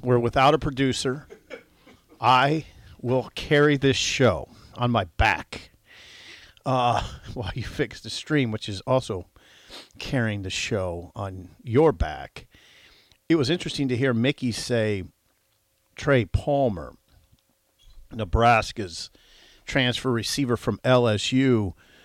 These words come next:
is faster than any of those receivers that Mickey coached at L S U, and that we're talking about <laughs> a pretty, a pretty solid list. He said Trey Palmer's faster than Justin Jefferson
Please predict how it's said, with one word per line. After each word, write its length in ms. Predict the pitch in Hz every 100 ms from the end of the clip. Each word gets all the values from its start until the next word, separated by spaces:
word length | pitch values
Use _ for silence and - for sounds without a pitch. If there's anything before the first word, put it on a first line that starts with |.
| _
is 140 | 117 -
faster 580 | - 139 156 139 143
than 140 | 123 127
any 240 | 160 185
of 120 | 160
those 460 | 135 135 127 104 - _ _ _ 120
receivers 880 | 117 - 151 156 117 113 110 95 -
that 200 | 113 117
Mickey 300 | 131 131 101
coached 420 | - 135 117 -
at 80 | -
L 220 | 131 123
S 240 | 107 - 131
U, 320 | 127 117 - -
and 180 | 117 113
that 240 | 131 135 -
we're 140 | 120
talking 340 | - 135 127
about 420 | 117 117 107 98 - - _ _ _ _ _ _ -
<laughs> 1040 | - 98 - - - _ _ - - _
a 80 | 131
pretty, 440 | - 151 135 110 92 _ _ _ _ _ _ _ -
a 80 |
pretty 220 | - 240 139
solid 560 | - 107 101 95 87
list. 560 | 85 85 117 - - - - _ _ _ _ _ _ _ _ _ _ _ _ _ _ _ _ _
He 180 | 127 139
said 300 | - 139 113
Trey 260 | - 135
Palmer's 480 | 123 147 131 120 110
faster 460 | - 127 131 - 120
than 160 | 98
Justin 400 | - 110 98 104
Jefferson 720 | 90 101 92 90 - 78 82